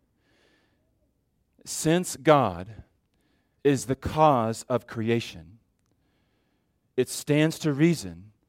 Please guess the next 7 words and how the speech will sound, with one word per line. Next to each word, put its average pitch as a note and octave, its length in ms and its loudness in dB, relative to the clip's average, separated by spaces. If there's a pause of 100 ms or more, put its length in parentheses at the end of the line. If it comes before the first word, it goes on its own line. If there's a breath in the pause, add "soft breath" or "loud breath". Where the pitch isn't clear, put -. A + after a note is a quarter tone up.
(680)
that C#3 260 4
creation B2+ 840 -2 (500)
reveals C#3 640 2
something G2 760 -2 (460)
of A#2 200 0
the A2 100 -4
being C3+ 680 -4